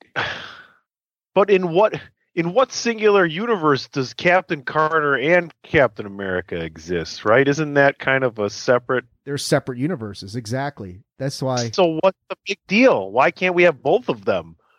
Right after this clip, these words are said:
Speaker 1: right? I mean, we're, we're, we're, we're creating a group of good guys, everybody.
Speaker 2: Just,
Speaker 1: The
Speaker 2: yeah,
Speaker 1: t-
Speaker 2: right.
Speaker 1: Yeah.
Speaker 2: It,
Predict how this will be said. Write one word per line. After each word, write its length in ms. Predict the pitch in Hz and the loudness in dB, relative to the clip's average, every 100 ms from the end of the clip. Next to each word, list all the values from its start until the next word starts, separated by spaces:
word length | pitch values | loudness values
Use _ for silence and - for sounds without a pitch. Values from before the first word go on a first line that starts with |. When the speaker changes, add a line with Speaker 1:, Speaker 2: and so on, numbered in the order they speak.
| _ - | _ 0
Speaker 1:
right? 260 | 135 175 _ _ _ _ - | 2 2 _ _ _ _ -6
I 60 | |
mean, 220 | 156 170 139 | -4 -4 -2
we're, 180 | 165 - 190 | -2 0 2
we're, 180 | 202 - _ _ _ | 2 2 _ _ _
we're, 220 | 160 220 - _ _ _ _ _ _ 107 | 0 0 0 _ _ _ _ _ _ 0
we're 180 | 135 | 2
creating 800 | 139 - 147 151 160 170 185 180 | 2 -4 0 2 4 4 2 2
a 120 | 165 | 0
group 440 | 139 131 147 190 - | 0 -4 -2 -2 0
of 200 | 131 - | -2 -2
good 360 | 143 165 165 | 2 2 2
guys, 540 | - 139 123 117 107 120 | 2 2 4 0 -2 0
everybody. 1040 | 107 101 107 98 107 110 120 131 131 127 _ _ _ _ _ _ _ - 160 | 0 0 -8 -2 2 4 4 2 0 -2 _ _ _ _ _ _ _ -20 -2
Speaker 2:
Just, 300 | 220 254 - | 0 0 0
Speaker 1:
The 120 | 320 | -2
Speaker 2:
yeah, 120 | 294 | -2
Speaker 1:
t- 60 | 311 _ _ | -10 _ _
Speaker 2:
right. 380 | 156 131 214 392 | -10 -10 -10 -4
Speaker 1:
Yeah. 800 | 427 453 440 440 _ _ 427 | 0 0 -2 -6 _ _ -8
Speaker 2:
It, 80 | 381 | -8